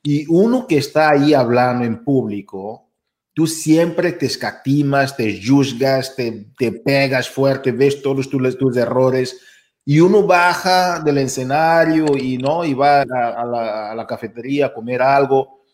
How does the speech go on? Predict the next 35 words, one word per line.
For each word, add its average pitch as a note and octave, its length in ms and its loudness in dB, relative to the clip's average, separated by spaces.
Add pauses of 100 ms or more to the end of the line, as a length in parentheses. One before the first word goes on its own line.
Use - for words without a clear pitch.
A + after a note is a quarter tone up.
(360)
y C3 80 -2
la C3+ 140 2
gente D#3 240 -4
dice, D#3 220 -2
"Oye, F3 200 -10
estuviste D3 600 -8
fantástico." - 1120 -8 (680)
Y C3 120 -2
me C3 80 0
empieza, C3 300 -8 (1080)
"Pues, A2 240 -10
¿cómo F3+ 240 -6
que F#3 100 -6
estuvo E3+ 280 0
fantástico? C#3+ 720 -4
No, D#3 180 0
no F#3 140 -2
me, F3+ 140 -4
ni D#3+ 180 -4
me F3+ 80 0
había E3+ 180 0
percatado, D#3 800 0
¿será?" C3+ 580 -2 (720)
Y D#3 100 0
nosotros F3 520 0
vemos F#3+ 320 2
nuestros E3+ 380 -4
errores, B2+ 880 -2
como A#2 180 -4
estamos D3+ 560 -4
muy D#3+ 120 -4
cerca D3+ 360 -4
de A#2+ 100 -6
nosotros A#2+ 480 -6
mismos, G#2 560 -8